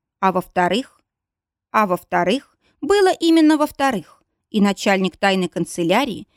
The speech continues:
не собирался никого посвящать в свои мысли.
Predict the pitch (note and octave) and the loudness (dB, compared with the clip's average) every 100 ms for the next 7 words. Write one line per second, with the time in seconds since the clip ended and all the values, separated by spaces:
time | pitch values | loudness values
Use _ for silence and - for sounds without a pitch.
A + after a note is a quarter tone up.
0 | _ G#3+ G#3+ - G3 F#3+ G3+ - - G3+ | _ 0 2 2 0 2 2 0 -2 -2
1 | F#3+ G3 F#3+ F#3+ F3+ F3 F3 - G#3 D4+ | 0 -2 -2 -4 -8 -8 -6 -4 -2 -2
2 | - - F3 F3 F3 F3 E3 - D#3 - | -8 -6 -2 0 0 0 -2 -10 -14 -16